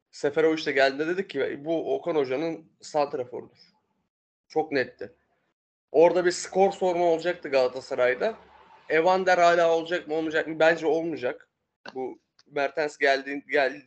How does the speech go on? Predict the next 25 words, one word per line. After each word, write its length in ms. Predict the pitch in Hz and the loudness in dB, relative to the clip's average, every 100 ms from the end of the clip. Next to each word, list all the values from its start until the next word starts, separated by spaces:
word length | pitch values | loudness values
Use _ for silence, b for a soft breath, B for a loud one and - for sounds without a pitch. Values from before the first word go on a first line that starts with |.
| 131 | 2
geldiği 460 | 147 143 151 180 | 4 4 0 0
an 100 | 170 | 2
Evander'den 680 | 165 151 156 156 151 147 147 | 0 0 -2 0 0 0 -2
bence 200 | 147 147 | -4 -4
Galatasaray 420 | 143 147 - 147 | -2 -4 -2 -2
vazgeçti. 640 | 147 156 147 127 - - 233 _ b b _ | 0 -2 -4 -10 -8 -6 -8 _ b b _
Ama 260 | 143 185 196 | 0 2 4
aranan 400 | 160 185 208 214 | 4 4 2 0
şey 300 | - 214 165 | 0 -4 -4
buydu 220 | 214 196 | -8 -6
zaten. 580 | 185 160 117 127 113 104 | 0 0 0 -4 -8 -6
Yani 420 | 135 135 139 139 - _ _ - | -4 -2 -2 -4 -6 _ _ -2
Mertens, 600 | 180 202 190 190 202 - | 0 0 -2 -4 -4 -2
Evander'in 640 | 180 185 190 160 190 196 _ _ _ | 0 0 0 -2 -2 -8 _ _ _
çok 220 | - - | -12 -2
daha 180 | 156 135 | -2 0
tecrübelisi 880 | 180 156 165 147 135 127 214 208 190 | -2 -4 -4 -6 -6 -6 -4 -2 -2
ve 140 | 185 | -6
çok 280 | 180 190 - | -6 -10 -4
daha 160 | 175 190 | -4 -4
üst 220 | 202 - | -8 -14
düzey, 180 | 180 - - | -8 -8 -10
üst, 260 | - - _ | -20 -20 _
üst 300 | 196 - _ | -20 -20 _
düzeyde 440 | 143 139 120 120 | -6 -4 -4 -8